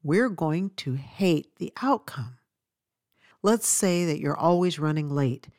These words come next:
And it's not only embarrassing, but it's costing you your reputation. Instead of ignoring this, recognize it. Call it out and admit that it's a habit that needs changing. Then make a plan. The next time you're scheduled to be somewhere,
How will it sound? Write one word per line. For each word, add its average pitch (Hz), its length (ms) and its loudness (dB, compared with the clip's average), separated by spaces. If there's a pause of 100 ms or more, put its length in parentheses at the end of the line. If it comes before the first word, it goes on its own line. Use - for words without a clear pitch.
(280)
And 180 120 2
it's 185 180 0
not 339 200 2
only 196 240 2
embarrassing, 175 580 0
but 196 120 -2
it's 220 180 -4
costing 302 500 -2
you 202 80 0
your 151 160 -2
reputation. 147 920 -2 (640)
Instead 349 380 0
of 254 100 2
ignoring 165 640 0
this, 147 280 -4 (140)
recognize 180 880 0
it. 127 140 -16 (380)
Call 285 280 4
it 240 100 -2
out 180 280 -2
and 170 140 0
admit 165 440 -2
that 170 140 -2
it's 147 180 -6
a 151 40 -4
habit 160 420 -4
that 180 180 -8
needs 139 320 -6
changing. 208 600 -6 (420)
Then 277 460 0
make 185 180 2
a 185 60 0
plan. 131 540 -2 (500)
The 151 100 -2
next 208 280 -2
time 240 200 -2
you're 240 100 0
scheduled 233 460 0
to - 80 -4
be 185 200 -2
somewhere, 214 520 -4